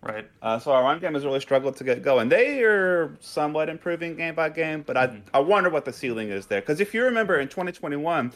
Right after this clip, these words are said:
Speaker 2: our offensive line looked horrible
Speaker 1: Mm-hmm.
Speaker 2: all year.
Speaker 1: Yeah.
Speaker 2: And randomly until the S E C Championship game,
Speaker 1: That's how
Speaker 2: where
Speaker 1: it
Speaker 2: they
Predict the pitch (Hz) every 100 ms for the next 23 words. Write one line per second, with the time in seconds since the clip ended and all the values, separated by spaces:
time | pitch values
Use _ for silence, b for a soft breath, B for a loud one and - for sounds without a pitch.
0 | B B 139 143 143 151 131 131 135 104
1 | - 101 98 117 131 165 170 - 113 123
2 | 113 110 120 139 160 123 123 - 123 113
3 | 123 156 170 180 196 180 147 - 160 127
4 | 104 - 135 147 185 175 175 147 123 -
5 | 123 120 123 B B 107 127